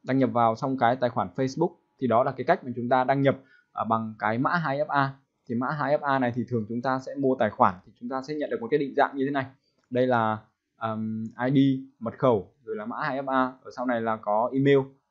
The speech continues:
Mình mua chỗ này thì có luôn email cho mình. Rồi, ok. Và đó là cái cách mà em, à,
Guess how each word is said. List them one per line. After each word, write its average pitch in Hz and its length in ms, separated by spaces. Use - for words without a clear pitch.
Mình 110 160
mua 131 160
chỗ 151 80
này 131 180
thì 117 100
có 113 240
luôn 135 200
email 135 360
cho 131 60
mình. 117 160
Rồi, 117 220
ok. 120 120
Và 120 120
đó 117 120
là 139 80
cái 120 120
cách 185 200
mà 120 160
em, 131 360
à, 110 160